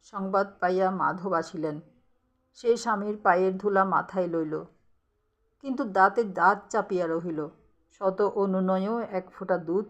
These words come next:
পর্যন্ত গিলিল না। মাধব হতাশ হইয়া বলিলেন,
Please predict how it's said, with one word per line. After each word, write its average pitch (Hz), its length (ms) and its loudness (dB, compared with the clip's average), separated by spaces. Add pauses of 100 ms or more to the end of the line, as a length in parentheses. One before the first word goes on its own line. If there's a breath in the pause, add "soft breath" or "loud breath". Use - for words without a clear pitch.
পর্যন্ত 170 560 -6
গিলিল 151 360 -6
না। 147 220 -8 (1800)
মাধব 208 440 4
হতাশ 214 500 -2
হইয়া 196 220 2
বলিলেন, 185 420 -2